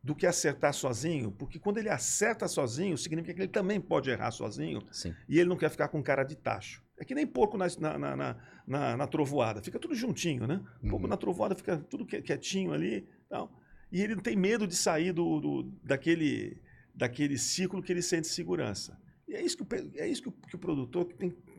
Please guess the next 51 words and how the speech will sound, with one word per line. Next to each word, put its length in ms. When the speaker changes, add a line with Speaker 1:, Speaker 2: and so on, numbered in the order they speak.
Speaker 1:
que 160
tem 180
que 60
pensar 440
fora 440
da 140
caixa. 420
Quanto 360
que 160
isso 300
tá 140
me 100
dando 260
de 100
retorno? 420
Speaker 2:
Correto. 420
Speaker 1:
Eu 100
dei 120
aula 180
na 120
G 140
V 220
e 60
dei 100
aula 160
na, 320
na, 200
no 120
Exa-, 420
na 140
Exalc, 360
no 120
M 160
B 260
A, 40
muito 180
tempo. 260
Uma 80
vez 80
eu 60
fui 120
dar 100
um, 280
fui 160
dar 100
uma, 340
vim 320
dar 100
uma 160
aula 280
aqui, 440